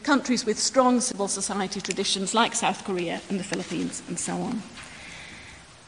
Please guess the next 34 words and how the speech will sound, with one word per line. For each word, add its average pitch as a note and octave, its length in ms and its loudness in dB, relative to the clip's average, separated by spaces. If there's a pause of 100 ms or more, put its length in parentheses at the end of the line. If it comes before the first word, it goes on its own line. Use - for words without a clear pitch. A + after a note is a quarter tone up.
(360)
And C#4+ 200 8
I E4 100 8
want G4 220 8
to F4+ 80 2
finish E4+ 320 6
just C#4 240 4
by B3 140 8
returning A3+ 720 6
to B3 100 4
this A#3 400 4
image. G3 500 0 (640)
This F#4 180 10
is G#4 140 6
the F4 120 8
remains D4 480 10
of C#4 120 2
what B3+ 160 6
must C4 300 4
been, A#3+ 380 6 (100)
have C4 220 2
been B3 380 6
a A3+ 60 4
large A#3 400 8
and A#3 100 6
ornate A3 480 4 (140)
glass G3+ 400 2
clock, - 460 0 (760)
unearthed D4 540 6
from B3+ 160 4
the B3 80 6
ruins B3 320 6
of A#3+ 80 -6
Hiroshima A#3 640 4 (120)
by A3+ 360 6